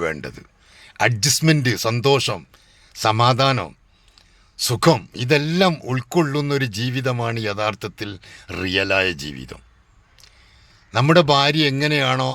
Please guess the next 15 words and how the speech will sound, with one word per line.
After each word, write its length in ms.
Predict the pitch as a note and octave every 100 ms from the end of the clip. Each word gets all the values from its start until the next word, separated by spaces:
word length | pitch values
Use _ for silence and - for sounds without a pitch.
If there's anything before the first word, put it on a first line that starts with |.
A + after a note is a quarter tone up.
| -
അതിനനുസരിച്ച് 840 | B2 B2+ C3+ B2+ B2+ C#3+ C3 B2+
നമ്മൾ 260 | B2+ A#2+ B2
പെരുമാറാൻ 600 | A#2+ A2+ A2 A#2+ A#2 G#2+
ശ്രമിക്കണം. 540 | F#2 F2+ D#2+ - C2 A#1+ _ _ _ - _ _ - - -
ഭാര്യയെ 440 | G2+ A2 A#2+ C3 A#2+
മനസ്സിലാക്കാൻ 640 | G#2+ G2+ B2 A#2 - A#2
നമ്മൾ 220 | G#2 G2 G#2
ശ്രമിക്കണം, 560 | G2+ F#2 F2+ - G2 F#2+
ഭർത്താവിനെ 540 | F2 - - G#2+ A2
മനസ്സിലാക്കാൻ 680 | G#2 F#2 F2 F#2+ F#2 - F2 D#2+
ഭാര്യയും 360 | D#2+ E2 F2 F2 D#2
ശ്രമിക്കണം. 460 | C2 B1 - A#1+ - - - - - - - - -
നമ്മുടെ 300 | F#2+ A2+ B2
കുടുംബം 420 | G2+ G2 G2 G2+
നമ്മുടേതാണ്, 680 | F2 E2 E2+ F2+ D2 C#2+